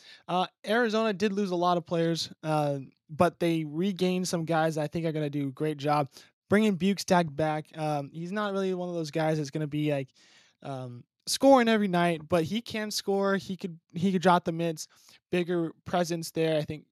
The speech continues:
having him at the front of the net's gonna be huge. Uh, Alex Kerfoot, uh, kinda surprised that, that, uh, he went with Arizona. Uh, had a good year in Toronto. Not surprised Toronto was not able to sign him. They're having terrible money issues right now, trying to bring guys back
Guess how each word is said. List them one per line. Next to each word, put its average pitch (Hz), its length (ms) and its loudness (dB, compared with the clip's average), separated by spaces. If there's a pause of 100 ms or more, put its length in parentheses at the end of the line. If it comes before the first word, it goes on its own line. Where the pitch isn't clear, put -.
having 160 300 -4
him 160 160 -2
at 156 80 -4
the 147 60 -6
front 156 180 -4
of 151 40 -6
the 147 60 -6
net's 151 280 -4
gonna 143 120 -10
be 131 80 -8
huge. 165 400 -4 (400)
Uh, 151 200 0
Alex 180 300 2
Kerfoot, 185 600 0 (360)
uh, 135 280 -6 (380)
kinda 233 240 0
surprised 202 580 -6
that, 165 160 -2 (480)
that, 160 260 -2
uh, 139 220 -2
he 135 240 -6
went 175 180 0
with 165 140 -2
Arizona. 156 640 2 (480)
Uh, 135 380 -8
had 208 220 -2
a 220 40 0
good 214 240 2
year 185 380 0
in 170 140 -6
Toronto. 156 640 0 (260)
Not 175 220 0
surprised 165 400 -2
Toronto 160 300 -2
was 147 160 -2
not 151 160 -6
able 139 180 -6
to 131 60 -12
sign 170 340 -4
him. 165 160 -6
They're 156 160 -2
having 143 260 -6
terrible 160 460 0
money 156 260 0
issues 147 320 -2
right 147 140 0
now, 147 160 0
trying 143 220 -4
to 135 40 -4
bring 143 220 -4
guys 143 240 0
back 151 320 0